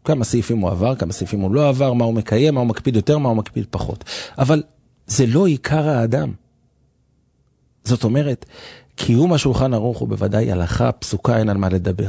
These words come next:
אבל שמעתם את המושג הזה שמופיע כל, בכל כך הרבה ספרים, בכל כך הרבה מקומות בתורה, נבל ברשות התורה?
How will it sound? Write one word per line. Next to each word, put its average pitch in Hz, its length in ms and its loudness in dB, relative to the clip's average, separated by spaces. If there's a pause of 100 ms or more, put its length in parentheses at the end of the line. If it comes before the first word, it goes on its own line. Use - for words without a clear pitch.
(1000)
אבל 127 140 4
שמעתם 170 460 2
את 196 100 0
המושג 156 360 2
הזה 156 120 2
שמופיע 135 420 -2
כל, - 360 -4
בכל 123 400 2
כך 220 300 2
הרבה 139 280 0
ספרים, 110 420 -2
בכל 101 260 -2
כך 180 220 0
הרבה 143 200 2
מקומות 117 500 0
בתורה, 92 400 0 (520)
נבל 113 500 2
ברשות 113 460 -2
התורה? 98 360 -2